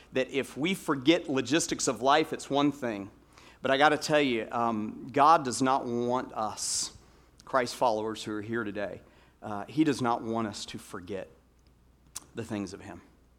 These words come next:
And so often we go through our lives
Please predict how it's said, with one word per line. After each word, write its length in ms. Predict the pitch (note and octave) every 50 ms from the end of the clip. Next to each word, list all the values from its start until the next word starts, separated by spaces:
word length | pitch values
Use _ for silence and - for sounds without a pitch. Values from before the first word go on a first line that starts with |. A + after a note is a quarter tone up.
| _ _ _ - - - - - - -
And 120 | C3+ C3
so 360 | - - - G#3+ G3+ F#3+ F3+
often 540 | F3 E3+ F3 F#3 F#3 - - D3 B2+ B2+ B2
we 140 | C3+ D#3 C#3+
go 180 | C3 D#3 D3+
through 220 | D3 - - E3 D3+
our 120 | D3 D3+
lives 560 | C3+ A#2 G#2+ G#2 G#2 G#2 G2+ - - - -